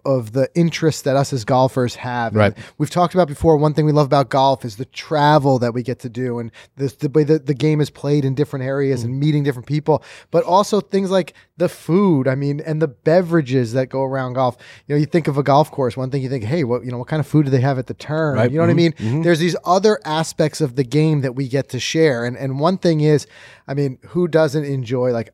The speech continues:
Speaker 1: a nice cold beer when you're out there, either, uh, during your round or possibly after your round to celebrate? And, uh, I was impressed. You know, I'm, I'm a,
Speaker 2: I,
Speaker 1: I'm
Speaker 2: yeah.
Speaker 1: a beer guy. I like, I like to, and when we made our trip up to Vermont, that was kinda like
Speaker 2: Right.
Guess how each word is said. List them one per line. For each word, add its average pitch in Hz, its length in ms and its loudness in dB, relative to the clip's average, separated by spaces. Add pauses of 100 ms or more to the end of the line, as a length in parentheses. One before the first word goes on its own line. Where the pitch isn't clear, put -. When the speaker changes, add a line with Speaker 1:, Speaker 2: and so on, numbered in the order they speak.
Speaker 1:
a 135 100 -8
nice 135 300 0
cold 120 340 -4
beer 123 240 0
when 117 120 -2
you're 120 120 -4
out 117 180 -2
there, 120 140 0
either, 160 400 0
uh, 180 120 0
during 190 340 2
your 175 100 0
round 156 300 2
or 127 60 -6
possibly 131 520 -4
after 135 300 -4
your 131 100 -2
round 127 260 -2
to 120 40 -8
celebrate? 123 600 -2 (400)
And, 127 260 -4
uh, 123 380 -2
I 147 160 -2
was 170 240 2 (120)
impressed. 175 760 -2
You 131 60 -6
know, 127 120 -6
I'm, 131 200 -8
I'm 143 200 -8
a, - 20 -2
Speaker 2:
I, 147 120 -4 (120)
Speaker 1:
I'm 151 100 -4
Speaker 2:
yeah. 165 60 2
Speaker 1:
a 170 40 2
beer 180 300 2
guy. 190 360 2
I 147 120 2
like, 151 400 -2
I 143 100 -4
like 156 240 -2
to, 151 200 -2 (280)
and 147 160 0
when 151 100 2
we 160 100 2
made 165 180 4
our 156 80 4
trip - 240 -8
up - 100 -20
to 135 100 -8
Vermont, 143 460 -6
that 139 80 -6
was 131 120 -8
kinda 143 200 -10
like 131 280 -10 (180)
Speaker 2:
Right. 120 240 -10